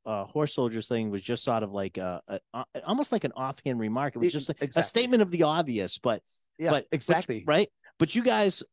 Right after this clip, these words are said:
Speaker 1: so this was right after nine eleven.
Speaker 2: Yeah. Forty days.
Speaker 1: Forty days. You guys all of a sudden are thrown very deep
Speaker 2: <laughs>
Speaker 1: into Af-,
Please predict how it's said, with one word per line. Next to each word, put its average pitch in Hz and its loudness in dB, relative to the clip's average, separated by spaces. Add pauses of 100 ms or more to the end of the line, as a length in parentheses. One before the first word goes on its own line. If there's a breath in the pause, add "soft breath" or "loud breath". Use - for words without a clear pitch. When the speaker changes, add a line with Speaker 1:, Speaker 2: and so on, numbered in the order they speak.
Speaker 1:
so 170 4
this 160 0
was 233 2
right 156 6
after 196 2
nine 156 2
eleven. 98 -2
Speaker 2:
Yeah. 101 -16 (400)
Forty 135 0
days. 131 -2 (260)
Speaker 1:
Forty 170 4
days. 113 2
You 135 -4
guys 156 4 (120)
all 151 4
of - -
a 147 -2
sudden 120 2
are 117 0
thrown 120 -2 (720)
very 147 6
deep 131 -4
Speaker 2:
<laughs> - -16
Speaker 1:
into 113 0
Af-, 110 0